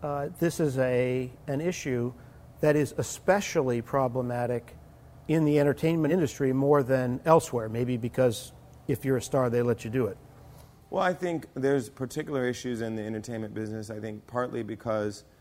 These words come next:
Speaker 2: the casting process and other aspects of the industry lend themselves to people kind of using their power to convince people to have sex with them or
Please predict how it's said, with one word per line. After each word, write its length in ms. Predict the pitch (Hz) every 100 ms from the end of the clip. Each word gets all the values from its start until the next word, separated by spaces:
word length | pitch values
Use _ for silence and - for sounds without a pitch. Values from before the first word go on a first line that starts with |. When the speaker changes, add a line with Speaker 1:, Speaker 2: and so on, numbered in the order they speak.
| - - - - - -
Speaker 2:
the 140 | 127
casting 560 | - 151 147 143 139 127
process 640 | 131 131 - 120 117 113
and 540 | - 117 113 107 104 101 - - - -
other 200 | 143 135
aspects 460 | 123 123 - 120 -
of 140 | 117
the 120 | 110 107
industry 680 | 117 110 - 117 117 110 107 -
lend 320 | 107 113 131 131
themselves 600 | 120 113 113 107 107 -
to 420 | - 113 107 101
people 300 | 131 113 113
kind 160 | 113 110
of 140 | 101
using 580 | 104 120 110 110 107 101 - - -
their 160 | 113 110
power 680 | - 120 117 110 104 104 -
to 440 | 110 104 101 98 - - - -
convince 420 | 120 110 120 117
people 220 | - 107
to 60 | 101
have 160 | 101 -
sex 260 | 101 98
with 120 | 98 95
them 240 | 98 95
or 120 | 95